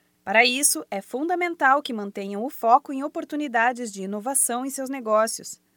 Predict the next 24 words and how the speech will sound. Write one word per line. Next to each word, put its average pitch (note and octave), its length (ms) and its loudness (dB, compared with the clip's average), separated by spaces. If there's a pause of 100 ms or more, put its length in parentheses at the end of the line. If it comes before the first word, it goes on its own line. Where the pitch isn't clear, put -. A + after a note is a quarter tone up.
(120)
Além E4+ 260 0
de G4 80 -4
estar A#3+ 280 0
em A#3 100 -4
acordo A3 460 -4
com A3 80 -8
as F#3+ 100 -6
exigências G3 560 -8
trazidas G3+ 560 -8
por G#3 160 -12
novas G3+ 280 -6
legislações G#3+ 920 -2
e B3+ 60 -10
de D4 120 -4
promover D#4 460 0
positivamente D#4 880 -2
a A3 80 0
imagem G#3+ 460 -4
da F#3+ 120 -6
empresa G#3 520 -4
junto B3 320 -6
ao F#3 60 -8
seu A#3 180 -2
público, A3+ 560 -8